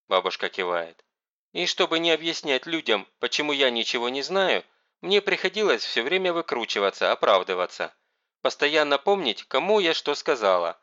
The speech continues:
Это сильно утомляет». «И потом, жизнь вашей семьи – это же совершенно другой уровень, госпожа», указывает на очевидную вещь Юнми, о котором я просто не имею никакого представления.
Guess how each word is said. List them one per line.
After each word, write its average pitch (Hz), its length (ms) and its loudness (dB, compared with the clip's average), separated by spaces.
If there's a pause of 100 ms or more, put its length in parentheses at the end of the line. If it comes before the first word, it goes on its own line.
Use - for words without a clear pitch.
(160)
Это 202 240 2
сильно 185 360 0
утомляет». 170 680 0 (840)
«И 123 100 -4
потом, 196 500 2 (100)
жизнь 147 360 -4
вашей 151 280 2
семьи – 185 480 -6 (260)
это 113 180 2
же 110 120 0
совершенно 165 520 2
другой 175 300 2
уровень, 127 420 2
госпожа», 156 640 2 (400)
указывает 98 600 2
на 98 100 2
очевидную 98 520 -2
вещь 135 280 -4
Юнми, 110 400 -4 (420)
о 113 100 0
котором 147 440 2
я 139 160 2
просто 208 380 0
не 113 200 -2
имею 180 240 -2
никакого 190 500 2
представления. 110 920 -4